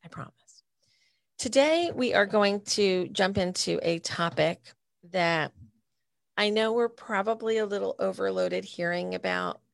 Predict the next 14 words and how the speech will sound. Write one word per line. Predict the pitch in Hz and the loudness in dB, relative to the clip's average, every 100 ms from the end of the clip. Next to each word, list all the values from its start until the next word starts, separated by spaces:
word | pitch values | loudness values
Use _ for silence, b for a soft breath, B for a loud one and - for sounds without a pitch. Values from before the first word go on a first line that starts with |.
| _ - | _ -6
but | 185 - | -6 -4
we | 190 185 | -4 -4
need | 185 190 190 196 202 | -2 -4 -4 -6 -8
to | 208 | -8
stay | - - 185 175 | -8 -4 0 0
here | 175 190 175 175 - | 0 -4 0 0 -2
and | 180 170 | -6 -6
talk | 165 170 | -6 -6
about | - 170 165 | -4 -4 -4
this | 170 - | -6 -6
a | |
little | 170 180 165 | -4 -4 -4
bit | 175 160 | -2 -4
longer. | 160 160 165 180 190 | -2 -2 -2 -2 -2